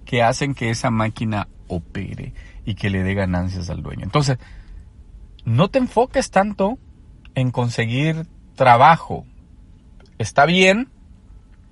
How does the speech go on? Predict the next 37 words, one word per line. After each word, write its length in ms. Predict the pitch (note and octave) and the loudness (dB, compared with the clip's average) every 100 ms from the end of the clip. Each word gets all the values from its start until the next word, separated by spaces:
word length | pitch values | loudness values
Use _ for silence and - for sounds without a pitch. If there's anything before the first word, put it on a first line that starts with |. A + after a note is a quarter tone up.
| - - - | -20 -20 -20
si 120 | - | -10
estás 220 | G2 F#2+ F2+ | -4 -2 -2
desempleado 560 | F#2+ G2+ F2 C3 E3+ | -2 -4 2 4 6
en 80 | G#2 | 2
este 160 | F2+ F2+ | -4 -6
momento 420 | F2 F2+ F2+ D#3 | -6 -6 -6 -4
y 60 | |
no 100 | D#3+ | -6
tienes 260 | F2+ E2+ E2+ | -4 -6 -4
nada 360 | F#2 G2+ G#2+ B2 - - - - | -2 0 0 -2 -8 -20 -20 -10
que 100 | F#2+ | -8
pueda 300 | G2+ G#2 G#2+ | 0 2 2
ingresar, 560 | G#2 F#2+ F2+ G#2+ - | 0 -4 0 0 0
que 100 | - | -4
poder 260 | F2 F#2+ G2 | -6 -4 -2
ingresar 460 | G2+ F#2+ - F#2+ | -2 -4 0 0
y 60 | G2 | 0
que 140 | - | -4
llevar 200 | F#2+ F#2 | -2 0
el 80 | F#2+ | 0
sustento 400 | F#2 F#2+ - F#2+ | -4 -6 -6 -6
a 60 | F2+ | -8
tu 120 | F#2+ | -4
casa. 220 | - - | -4 -4
Está 240 | C3+ - - | -6 -8 -6
bien. 380 | F3+ G#3 - - - - - - - - - | -6 -6 -10 -16 -20 -20 -20 -20 -20 -20 -6
Está 360 | B2 A#2 - F3 | -4 -2 2 2
bien 440 | F#3+ F#3+ G#3+ A#3 - - - - - - - - | 2 2 2 -2 -8 -20 -20 -20 -20 -20 -12 -2
en 160 | A#2 | 0
una 460 | B2+ D#3+ F3+ F3 D#3+ | 2 2 0 2 0
condición 580 | - C3+ B2 - D3 D#3 | 0 -2 0 0 0 0
de, 300 | D3 C3 A#2+ | 2 2 0
en 160 | A2 | 0
una 120 | A#2+ C#3+ | 0 -2
situación 480 | - C3 A#2+ D3 | -2 -4 -2 -2
de 60 | C#3+ | 0
emergencia, 840 | B2+ A2 G#2 D3+ F3 E3 E3 E3 | 2 0 -2 -2 0 0 2 0